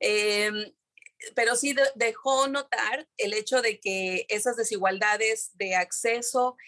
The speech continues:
y las desigualdades también de, económicas, ¿no? De quién sí tiene las posibilidades de comprar un equipo para seguir con su, con sus estudios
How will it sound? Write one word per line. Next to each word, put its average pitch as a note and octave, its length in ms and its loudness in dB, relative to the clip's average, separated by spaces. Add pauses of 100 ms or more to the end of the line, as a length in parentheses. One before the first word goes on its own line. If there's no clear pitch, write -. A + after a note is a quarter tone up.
(140)
y G#3 120 -4
las G3 140 2
desigualdades G#3+ 600 -2
también G#3+ 420 -6
de, G#3 340 0
económicas, A3+ 720 0
¿no? G#3+ 180 -2
De B3 140 0
quién B3 200 -4
sí C#4 340 -4
tiene C4+ 200 2
las A#3+ 180 0
posibilidades G#3 640 0
de G3 100 -2
comprar G3+ 340 0
un A3 120 -2
equipo G#3 400 -6
para - 240 2
seguir G3 340 -2
con - 140 -2
su, F#3+ 220 -8 (160)
con F#3+ 180 0
sus F#3 260 -4
estudios A#3+ 680 0